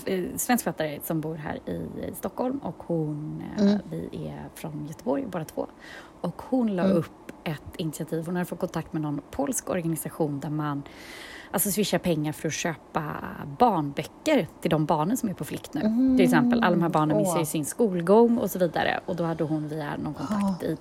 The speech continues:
Speaker 1: Polen lyckats. Så att om man swishar pengar dit så köper de loss barnböcker och ger till de här barnen. Och jag tyckte att det var
Speaker 2: Ja,
Speaker 1: ett väldigt,
Speaker 2: vad bra.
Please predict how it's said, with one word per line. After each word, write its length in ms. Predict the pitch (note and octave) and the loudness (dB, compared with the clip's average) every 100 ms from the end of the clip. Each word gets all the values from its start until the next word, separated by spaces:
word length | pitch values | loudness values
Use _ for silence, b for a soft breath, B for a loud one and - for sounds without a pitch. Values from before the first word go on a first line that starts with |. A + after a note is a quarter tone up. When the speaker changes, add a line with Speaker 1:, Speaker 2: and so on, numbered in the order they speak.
| - | -6
Speaker 1:
Polen 320 | - - C#3+ - - - - - - - | -4 -4 -6 -12 -20 -20 -20 -20 -10 -2
lyckats. 440 | F3+ D#3 D#3 - | -2 0 -2 0
Så 60 | - | 0
att 240 | E3+ - - | 0 -2 -2
om 80 | F#3 | 0
man 100 | F#3+ | 0
swishar 240 | A3+ A3 | 0 0
pengar 220 | G#3 E3+ | 2 0
dit 180 | D#3 - | 0 -4
så 160 | - E3 | -4 -4
köper 320 | - D#3+ E3 | -4 -4 -4
de 180 | C#3 D3 | -4 -4
loss 380 | C#3 - - D3 | -4 -4 -6 -2
barnböcker 500 | F3 F3+ E3 - A3+ | 0 0 -2 -2 -2
och 80 | G3+ | 0
ger 160 | D#3+ C#3+ | -2 -2
till 160 | - | -4
de 60 | D#3+ | -10
här 60 | |
barnen. 340 | D#3+ - - G#3+ - B B B B B | -6 -6 -4 -6 -8 B B B B B
Och 80 | A3 | 0
jag 100 | F#3+ | 0
tyckte 220 | F#3+ - | 0 -4
att 60 | F3 | -6
det 100 | F3 | -4
var 120 | E3 | -2
Speaker 2:
Ja, 120 | F3+ D#3 | -4 -4
Speaker 1:
ett 60 | |
väldigt, 280 | G3+ G3+ E3+ | 2 2 4
Speaker 2:
vad 100 | E3+ | 2
bra. 80 | F3 | 0